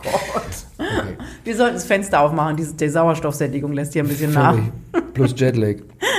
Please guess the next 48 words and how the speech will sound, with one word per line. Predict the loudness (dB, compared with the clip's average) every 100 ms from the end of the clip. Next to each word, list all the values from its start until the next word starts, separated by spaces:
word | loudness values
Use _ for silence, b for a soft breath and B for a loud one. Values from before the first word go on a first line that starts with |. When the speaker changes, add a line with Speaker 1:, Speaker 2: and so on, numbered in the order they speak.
| -2 -2
Speaker 2:
Alles | -2 0
klar. | 0 0
Also | 0 2
es | 4
hat | 2
mich | 2
sehr | 2
gefreut, | 2 2 0
Vanessa, | 2 0 0
dass | -2 -2
wir | 0
mal | 0
Aufklärung | 0 -4 -2 0 0
schaffen | 0 -2 -2
konnten | 0 0 0
und | -2 -6 -6
also | -8 -6 -6 -6 -8 -14 -10 -2
Andrew | 2 2 2 2 -2 -6 -20 -20 _ b b
Speaker 1:
Wir | 2 2
beobachten | 2 2 2 2
das | -2 -2
weiter. | -4 -2 0
Speaker 2:
Wir | 2 4
Speaker 1:
Also | 4
da | 4
Speaker 2:
beobachten | 4 2
Speaker 1:
gibt's | 0
Speaker 2:
das. | 0
Speaker 1:
auf | 0
jeden | 0 0
Speaker 2:
Ganz | 2
Speaker 1:
Fall | 2 4
Speaker 2:
sicher. | 2 0
Speaker 1:
eine | 0 0
Fortsetzung | 0 0 2 -2 0 -2 0
in | 0 0
dieser | 2 0
Geschichte. | 0 -2 -2 2 2 2 -4 -4
Speaker 2:
Ich | -2 0
sag | -2 -2
Ihnen, | -4 -6 -12 -20 -20 -2
wenn | 2 4
nicht | 2
hier, | 2 2 4
dann | 2 2 2 0 -4 -14 -8 0
Speaker 1:
Nirgendwo. | 4 4 4
Speaker 2:
irgendwo | 0 -2
anders. | -6 -8